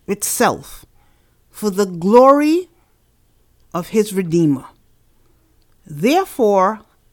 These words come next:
I am resolved to sacrifice everything in this transitory world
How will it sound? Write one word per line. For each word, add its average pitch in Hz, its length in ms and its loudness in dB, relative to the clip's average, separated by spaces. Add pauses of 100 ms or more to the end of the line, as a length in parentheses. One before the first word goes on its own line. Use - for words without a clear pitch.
(120)
I 330 300 -2 (200)
am 185 540 0 (180)
resolved 226 1000 0 (480)
to 220 120 -4
sacrifice 190 1400 -6 (680)
everything 370 800 -2 (640)
in 214 340 0
this 240 540 -4 (920)
transitory 220 1080 -2
world 165 640 0